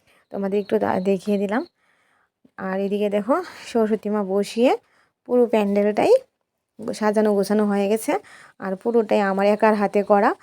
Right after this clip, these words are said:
এই কাজটা, মানে এই প্যান্ডেল গো-, সুন্দর করে প্যান্ডেলে ডেকোরেশন করা, প্লাস প্যান্ডেলটা যেইভাবে সাজানো, ওটা আমার ভীষণ ভালো লাগে।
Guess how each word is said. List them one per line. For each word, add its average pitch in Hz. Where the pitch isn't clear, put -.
এই 226
কাজটা, 220
মানে 208
এই 214
প্যান্ডেল 220
গো-, 208
সুন্দর 220
করে 196
প্যান্ডেলে 202
ডেকোরেশন 202
করা, 196
প্লাস 202
প্যান্ডেলটা 202
যেইভাবে 202
সাজানো, 208
ওটা 208
আমার 214
ভীষণ 226
ভালো 196
লাগে। 185